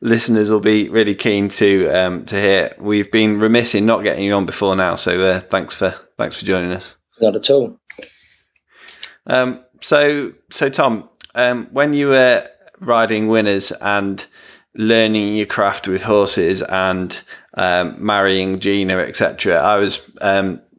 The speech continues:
Speaker 1: still busy trying to be a rock star. So I am very ignorant to a lot of your background and, um, how you've got to where you've got to. And I think that might be helpful for this interview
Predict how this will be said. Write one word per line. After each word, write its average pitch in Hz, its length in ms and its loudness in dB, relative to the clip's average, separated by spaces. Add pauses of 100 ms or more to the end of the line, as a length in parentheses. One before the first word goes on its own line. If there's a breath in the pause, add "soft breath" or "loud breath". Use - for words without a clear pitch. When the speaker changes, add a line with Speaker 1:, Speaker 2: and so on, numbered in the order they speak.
Speaker 1:
still 101 320 2
busy 95 360 0
trying 104 180 -4
to 95 40 -6
be 92 100 0
a 98 60 2
rock 101 280 0
star. 82 280 -2
So 107 180 4
I 123 180 4
am 120 140 2
very 107 400 0 (440 loud breath)
ignorant 110 580 -2
to 98 380 4
a 107 80 0
lot 113 160 4
of 95 80 0
your 101 100 0
background 98 640 0
and, 95 360 -2 (180)
um, 90 500 -4 (400)
how 110 180 -2
you've 98 200 -4
got - 160 -2
to 101 120 -8
where 98 140 2
you've 92 160 -2
got 85 220 0
to. 98 100 -2
And 95 80 0
I 104 100 2
think 113 140 2
that 104 140 0
might 110 200 0
be 98 60 -4
helpful 101 400 -2
for 98 100 -6
this 98 200 0
interview 95 580 -4